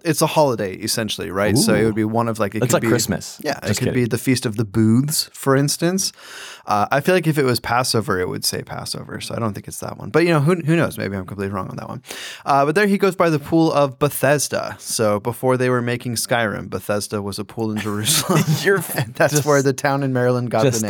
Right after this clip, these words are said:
Speaker 2: stop.
Speaker 1: It's a, yeah, you know, I'm playing Starfield. Anyway, so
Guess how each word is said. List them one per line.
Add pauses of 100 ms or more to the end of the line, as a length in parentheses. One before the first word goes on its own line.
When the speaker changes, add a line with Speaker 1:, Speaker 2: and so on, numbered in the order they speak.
(160)
Speaker 2:
stop. (120)
Speaker 1:
It's
a,
yeah,
you
know, (160)
I'm
playing
Starfield. (520)
Anyway,
so